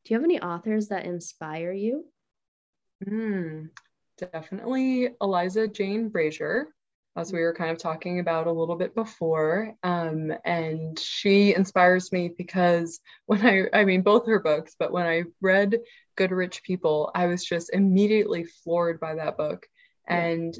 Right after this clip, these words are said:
Speaker 2: how different and fresh it felt.
Speaker 1: Mm-hmm.
Speaker 2: Like, the, the, I, within the first few pages, I was just like, "Oh my gosh, this is a writer who is taking risks."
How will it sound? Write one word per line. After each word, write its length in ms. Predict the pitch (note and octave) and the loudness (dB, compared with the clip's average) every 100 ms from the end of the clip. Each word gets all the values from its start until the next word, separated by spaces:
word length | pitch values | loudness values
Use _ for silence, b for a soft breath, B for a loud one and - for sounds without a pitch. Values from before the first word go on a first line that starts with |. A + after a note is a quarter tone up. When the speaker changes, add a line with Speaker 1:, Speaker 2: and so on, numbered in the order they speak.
| - | -16
Speaker 2:
how 880 | - F3 E3+ E3 D#3+ D#3+ D#3+ E3 - _ E3+ - | -10 -4 -2 -2 -2 -2 -2 -4 -8 _ -20 -2
different 680 | G3 G3 - F3 E3 E3+ - | -2 -2 -4 -4 -4 -6 -8
and 200 | F3 E3+ - _ | -8 -10 -12 _
fresh 540 | - D#3+ D#3+ - - - | -4 -4 -4 -10 -16 -12
it 140 | F3+ - | -12 -12
felt. 520 | _ D#3 D3+ - - - _ b b b | _ -6 -6 -8 -16 -20 _ b b b
Speaker 1:
Mm-hmm. 160 | F#3 | -6
Speaker 2:
Like, 440 | F3 E3+ D#3 - - _ - | -2 0 -2 -6 -20 _ -4
the, 440 | F#3 F3 D#3+ D#3 - | 2 4 4 2 -6
the, 240 | F3 F3 F3 - - | -6 -4 -4 -8 -4
I, 160 | E3+ E3 _ _ _ | -4 -4 _ _ _
within 280 | F#3 G3 A3 | -2 2 4
the 80 | G#3 | 2
first 360 | - F#3+ F#3 | 2 0 0
few 120 | - F#3 | -4 -6
pages, 460 | F3+ E3+ D#3+ D#3 | -2 -4 -2 -4
I 100 | D#3+ | -4
was 120 | D#3+ D#3+ | -4 -6
just 180 | D#3+ | -8
like, 160 | D#3 D#3 - | -8 -4 0
"Oh 100 | F3+ | 0
my 180 | D#3+ | 0
gosh, 380 | D#3+ D#3 E3 - | 0 0 -2 -2
this 220 | - G3+ | 0 2
is 80 | G#3+ | 4
a 60 | G3+ | 4
writer 460 | E3 E3 E3 D#3+ D#3+ | 6 6 6 4 0
who 260 | F3 E3 D#3+ | -4 -2 -2
is 240 | E3 D#3 - | -2 -2 -8
taking 600 | - F#3 F#3 F3+ D#3 D3 | -2 -2 0 -2 -2 -2
risks." 600 | D3 A#3+ - - - | 0 0 -2 -12 -14